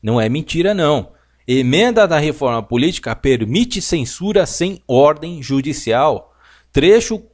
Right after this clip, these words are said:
contraria o que estabelece o Marco Civil da Internet em relação à remoção de conteúdo de rede. E tem outra aqui, tá, pessoal? Também tá na Rede Globo, ó.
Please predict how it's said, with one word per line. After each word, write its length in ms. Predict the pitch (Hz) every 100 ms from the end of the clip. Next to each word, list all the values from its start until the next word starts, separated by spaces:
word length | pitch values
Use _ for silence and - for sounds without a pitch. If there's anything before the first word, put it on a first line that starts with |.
| -
contraria 880 | 226 277 226 196 120 151 185 104 - _ _ _ _ _ -
o 120 | 120
que 100 | 170
estabelece 640 | - 147 131 131 123 -
o 20 |
Marco 300 | 123 120 120
Civil 240 | - 107 110
da 140 | 110
Internet 480 | 113 127 123 151 170
em 20 |
relação 420 | 160 151 - 156
à 40 | 151
remoção 520 | 175 202 190 170 165
de 140 | 175
conteúdo 640 | 185 202 208 202 165 180 190
de 120 | 196
rede. 440 | 180 247 160 - _ _ _ _ _ _ _ _ _ _ _ _ _ _ _ _ _ -
E 80 | 151
tem 180 | 226
outra 280 | 208 214 208
aqui, 220 | - 202
tá, 160 | 202 165
pessoal? 300 | - 95 92
Também 320 | - 143 185
tá 140 | 185 190
na 80 |
Rede 200 | 165 185
Globo, 380 | 156 160 202 120
ó. 260 | 85 _